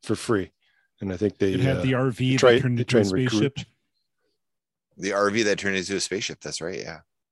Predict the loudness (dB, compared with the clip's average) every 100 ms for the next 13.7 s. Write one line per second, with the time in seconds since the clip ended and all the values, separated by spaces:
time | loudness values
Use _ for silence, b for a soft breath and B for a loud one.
0 | _ 0 4 4 4 4 0 2 2 4
1 | 2 0 -2 -4 -4 0 0 0 -2 -4
2 | -4 -8 -8 -12 _ _ _ _ _ _
3 | _ _ _ _ _ _ _ _ _ _
4 | _ _ _ b b _ _ -8 -4 -2
5 | -2 -4 -4 -2 -2 -2 -2 0 0 0
6 | 0 -2 -4 -2 -2 -2 -6 -6 -6 -2
7 | -2 -4 -10 _ _ _ _ _ -4 -4
8 | -4 -8 -4 0 0 0 -4 -4 -4 -2
9 | -2 -2 -2 -6 -10 -14 -18 -4 -2 0
10 | 0 -2 -4 -8 -12 _ _ _ -8 -4
11 | -2 -2 -2 -6 -2 -2 -2 -10 _ -8
12 | -4 -4 -4 -2 0 0 -2 -6 _ _
13 | _ _ _ _ _ _ -20